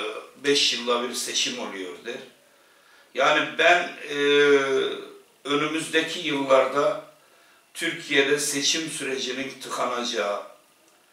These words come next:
böyle seçimlerle alakalı çok bir şeyin kalmayacağı,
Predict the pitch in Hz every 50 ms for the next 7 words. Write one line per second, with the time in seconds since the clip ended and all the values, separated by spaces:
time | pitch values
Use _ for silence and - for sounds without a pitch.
0 | _ _ _ _ _ - 120 123 131 127 123 120 120 120 120 120 - - - -
1 | - - 135 - - - 147 139 139 139 143 143 143 139 139 131 127 127 131 135
2 | 135 131 131 131 131 127 131 131 131 - - - 151 - - - - - 127 131
3 | 127 120 - - - - - - _ - - - 127 123 131 135 131 127 - 143
4 | 143 143 151 147 135 123 120 113 101 - - 101 90 - - -